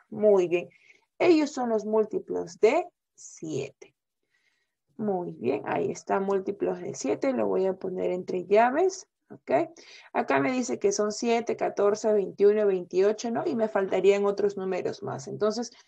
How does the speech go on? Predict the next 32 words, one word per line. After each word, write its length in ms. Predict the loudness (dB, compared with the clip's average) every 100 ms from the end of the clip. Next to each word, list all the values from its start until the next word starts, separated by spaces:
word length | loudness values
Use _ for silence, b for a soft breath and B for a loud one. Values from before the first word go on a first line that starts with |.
| b b
estos 340 | -4 -2 -2 -2
números 400 | -2 -2 -2 -2
de 80 | -2
acá 220 | -2 -2
son 260 | -2 -2 -2
infinitos. 920 | -4 -4 -6 -4 -4 -6 -10 -14 -16 _ -6
Muy 420 | 0 2 0 -2
bien. 240 | -4 -6 -8 B B B
Pero, 180 | -2 0
¿qué 120 | 0
pasaría 520 | 4 4 2 -2 -2 -4
si 140 | -4
me 180 | 0 2
dicen 400 | 2 0 -4 -4
a 60 |
mí, 340 | -4 -4 -4 -2
eh, 440 | 0 0 0 -4 -10 _ _ _ _
Rocío, 500 | 0 0 2 2 2
¿cuáles 240 | 4 2 2
son 160 | 0
los 140 | 0 0
múltiplos 440 | -2 -4 -2 -2
de 140 | -2
cinco? 460 | -2 -2 -2 -6 -4
Ah, 220 | -2 2 2
ya 220 | 4 2
fácil. 720 | 4 2 4 0 -2 -4 -4 _ _ _ -2
Recuerda 520 | 2 4 4 4 0
que 100 | 0
los 160 | -2
múltiplos 640 | 0 -2 -2 -4 -2 -4 0
son 220 | -2